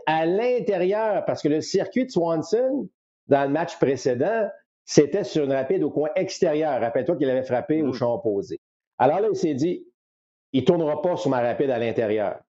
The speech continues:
Speaker 1: surtout pas après trois glissantes. Et Swanson s'est probablement dit la même affaire, comme on l'a dit. Donc, c'est le fameux jeu d'échecs, hein, qui est souvent intéressant entre lanceurs, comme tu l'as dit, entre lanceurs et frappeurs.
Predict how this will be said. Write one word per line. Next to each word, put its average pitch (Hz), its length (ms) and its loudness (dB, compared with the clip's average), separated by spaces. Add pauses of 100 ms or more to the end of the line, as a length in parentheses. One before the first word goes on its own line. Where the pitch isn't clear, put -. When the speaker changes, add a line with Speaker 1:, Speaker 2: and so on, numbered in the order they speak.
Speaker 1:
surtout - 300 0
pas 156 120 4
après 123 200 0
trois 131 260 0
glissantes. 107 420 -2 (580)
Et 120 120 4
Swanson 131 640 0
s'est 147 160 -2
probablement 117 460 0
dit 113 100 0
la 120 100 0
même 113 200 0
affaire, 135 280 0
comme 117 120 0
on 110 80 0
l'a 104 100 0
dit. 120 100 -2
Donc, 165 200 -2
c'est 202 100 0
le 170 60 -2
fameux 269 360 0
jeu 175 200 0
d'échecs, 135 520 -2
hein, 143 140 0
qui 139 120 0
est 127 120 -4
souvent 143 400 0
intéressant 139 640 0
entre 120 80 -2
lanceurs, 117 440 0
comme 120 140 -2
tu - 160 -2
l'as 107 100 2
dit, 120 100 -2
entre 113 120 -2
lanceurs 110 320 0
et 104 100 -2
frappeurs. 117 400 -2